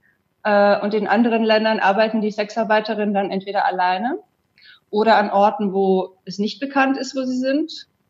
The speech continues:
oder auf der Straße und in Wäldern. Ja, ähm, ich, ich finde, dass man sich schon, wenn man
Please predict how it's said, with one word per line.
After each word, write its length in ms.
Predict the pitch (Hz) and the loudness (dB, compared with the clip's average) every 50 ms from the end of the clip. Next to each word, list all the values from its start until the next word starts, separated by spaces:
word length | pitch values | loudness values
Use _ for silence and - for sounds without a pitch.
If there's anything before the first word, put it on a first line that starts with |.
| _ | _
oder 280 | - 214 214 220 208 190 | -2 2 4 4 4 4
auf 100 | 196 - | 2 0
der 120 | - 202 | -2 -4
Straße 600 | 202 - - 170 180 175 180 196 202 - 247 240 226 | -4 -4 -6 -4 -2 0 0 0 0 -2 -4 -4 -2
und 160 | 226 226 - | -4 -4 -2
in 160 | 226 226 214 | -2 0 2
Wäldern. 600 | 190 180 175 185 185 185 - 139 135 - - - _ _ _ | 2 2 2 2 0 -2 -4 -6 -8 -10 -16 -20 _ _ _
Ja, 360 | - 175 180 190 214 220 - - - - - - _ _ - | -6 -4 -2 -2 -4 -4 -8 -14 -20 -20 -20 -20 _ _ 0
ähm, 420 | 202 202 196 196 196 202 202 196 | 2 4 4 4 4 2 0 0
ich, 320 | 196 202 - - - - - | -2 -6 -6 -8 -10 -10 -12
ich 100 | - - | -10 -4
finde, 220 | - 240 247 262 - | 0 2 4 4 4
dass 200 | 214 226 226 226 | 4 2 2 0
man 120 | 220 214 | 0 0
sich 160 | 208 214 196 | 0 -2 -2
schon, 400 | - 220 220 226 254 262 254 - - - | 2 2 4 4 4 2 2 -2 -2 -2
wenn 140 | 214 214 214 | 0 2 2
man 220 | 214 208 208 196 | 2 0 0 -2